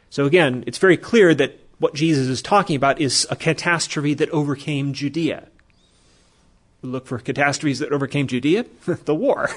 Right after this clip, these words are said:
<laughs> sixty-six to seventy. It's a good fit. But in any case, what we want to focus on right now is the overall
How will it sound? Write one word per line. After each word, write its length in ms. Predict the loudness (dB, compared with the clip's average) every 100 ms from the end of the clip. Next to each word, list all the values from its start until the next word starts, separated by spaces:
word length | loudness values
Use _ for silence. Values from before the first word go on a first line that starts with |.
| -6
<laughs> 180 | -8 -16
sixty-six 640 | -10 -8 -8 -8 -6 -6 -6
to 100 | -6
seventy. 460 | -6 -6 -10 -16 _
It's 100 | -12
a 40 |
good 220 | -6 -6
fit. 320 | -2 -4 -4 _ _ -20 -20 -20 -20 -20 _ _
But 140 | 2
in 100 | 4
any 160 | 4 0
case, 380 | -2 -2 -4 -6
what 160 | -8 -4
we 80 | -2
want 160 | 0
to 40 | 2
focus 360 | 0 0 -2
on 120 | -2
right 160 | -4 -4
now 360 | -2 0 2 2
is 320 | 0 0 -4 _ _ _ _ _ _ _ -18 -6
the 180 | -4 2
overall 880 | 4 8 8 8 6 6 4 -2